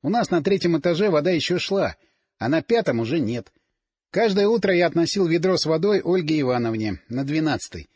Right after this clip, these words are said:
чтобы она не трогала пока свои запасы. Каждый раз она меня очень благодарила и приглашала попить чаю с вареньем.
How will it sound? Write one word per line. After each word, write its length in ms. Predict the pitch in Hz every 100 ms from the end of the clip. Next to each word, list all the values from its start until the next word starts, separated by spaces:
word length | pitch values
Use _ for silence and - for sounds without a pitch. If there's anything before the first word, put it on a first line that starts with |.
| _ _
чтобы 280 | - 127 151
она 180 | 175 175
не 120 | 156
трогала 380 | 185 175 143 120
пока 280 | 147 151
свои 260 | - 135 127
запасы. 520 | 127 147 104 - - _ _ _ -
Каждый 280 | 220 190
раз 240 | 214 226 170
она 160 | 175
меня 240 | 190 202 196
очень 260 | 170 151
благодарила 560 | 131 151 151 170 214 190
и 80 | 135
приглашала 540 | 135 127 - 196 160
попить 280 | 139 135 170
чаю 300 | - 170 104
с 80 | 113
вареньем. 480 | 120 127 90 73